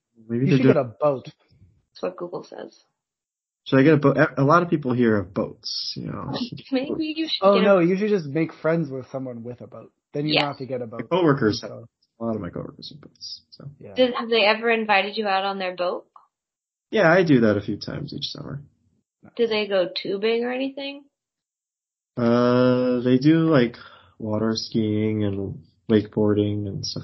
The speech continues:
Speaker 1: like that.
Speaker 3: Ooh, here's Rudy's Lakeside Drive-In. It's also temporarily closed.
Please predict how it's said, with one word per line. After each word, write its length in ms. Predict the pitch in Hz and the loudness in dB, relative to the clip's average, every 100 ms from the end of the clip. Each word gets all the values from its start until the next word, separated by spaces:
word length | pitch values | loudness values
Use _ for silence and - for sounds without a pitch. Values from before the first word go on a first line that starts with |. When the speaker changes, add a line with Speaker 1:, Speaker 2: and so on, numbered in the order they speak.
| - | -10
Speaker 1:
like 160 | 58 | -10
that. 260 | - - - - _ _ _ _ _ _ _ _ _ | -8 -8 -10 -16 _ _ _ _ _ _ _ _ _
Speaker 3:
Ooh, 260 | 247 302 262 | -10 -8 -2
here's 360 | 269 262 269 - _ | 0 0 -2 -16 _
Rudy's 540 | 185 190 226 240 233 208 | -14 -4 -2 0 -2 -2
Lakeside 760 | 196 214 - 214 196 185 175 - - | -2 -2 -4 0 0 0 -4 -12 -8
Drive-In. 720 | 175 - 254 196 170 190 240 - _ _ _ _ | -2 0 0 -2 -2 -4 -8 -12 _ _ _ _
It's 160 | 202 | -6
also 320 | 190 190 - 190 | -2 -2 -4 -12
temporarily 640 | 185 175 - - - - - | -10 -10 -8 -8 -8 -12 -14
closed. 500 | - - - - | -16 -16 -18 -20